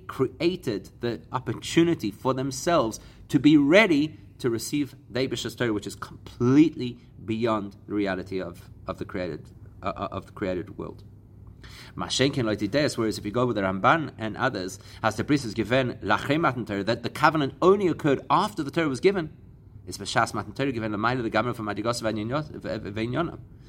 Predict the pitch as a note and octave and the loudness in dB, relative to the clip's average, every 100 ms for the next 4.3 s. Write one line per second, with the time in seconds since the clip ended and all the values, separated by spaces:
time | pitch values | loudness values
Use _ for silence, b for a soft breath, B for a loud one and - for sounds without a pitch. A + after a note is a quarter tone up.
0 | B B A2 A#2+ A#2+ C3 B2+ A#2+ - B | B B 0 0 0 -2 -2 -2 -8 B
1 | B B - A2+ - - G2+ A2+ - D3+ | B B 2 2 0 -16 -4 -4 0 0
2 | D#3+ - - - G2 - - - A2 A#2+ | 0 -2 -10 -14 -14 -14 -14 -8 -6 -2
3 | D3+ D3 A#2+ G#2 - D3 A#3 C#3 G#2+ G2 | 0 2 0 -2 2 2 2 -2 -2 -2
4 | F#2+ G2+ | -4 -6